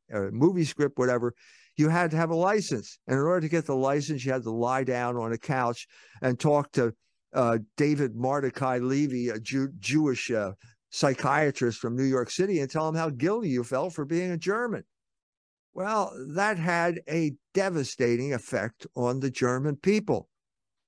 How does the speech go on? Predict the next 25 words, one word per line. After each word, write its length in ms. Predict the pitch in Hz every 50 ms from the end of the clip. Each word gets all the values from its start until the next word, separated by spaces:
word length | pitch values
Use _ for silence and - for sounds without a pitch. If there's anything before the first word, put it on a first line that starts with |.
| _ -
Uh, 220 | 127 120 117 123 - -
and 240 | 151 143 139 135 -
I 180 | - 135 151 156
think 300 | - - 185 180 160 -
it 140 | 160 143 131
had 340 | 131 131 131 131 131 127 - _ -
a 100 | 123 123 110 - _
devastating, 640 | - 139 143 147 160 156 - - - 135 120 120 120
because 480 | 117 151 143 - 190 185 170 160 - - -
it 140 | - 175 160 156
allowed 720 | 160 160 139 131 139 143 170 185 185 165 143 135 143 147 139 _ _ _ _ _ _ _ _ _ _ _ _ _ _ _ _ _ _ _
this 300 | - 123 151 170 156 -
group 260 | - - 175 175 165 156
of 140 | 139 107
people 500 | - 123 120 120 110 - 120 113 107 104 - _ _ _ _ _ _ _ -
to 120 | - 160 135
subvert 720 | - - - 160 135 110 - - 143 151 156 160 151 151 _ _ _ _ -
moral, 680 | 110 113 117 127 131 135 139 135 139 131 120 113 -
the 160 | 123 113 117
German 420 | 104 - 135 135 139 139 131 120 117
moral, 540 | 110 107 113 120 127 127 127 123 120 107 101
sexual 500 | - - 135 127 - - - 120 113 110
morality 520 | 107 107 107 110 110 110 110 107 101 101
with 220 | 107 117 123 113 -
impunity. 880 | - 147 131 113 - - - 151 151 160 151 135 120 98 82 85 85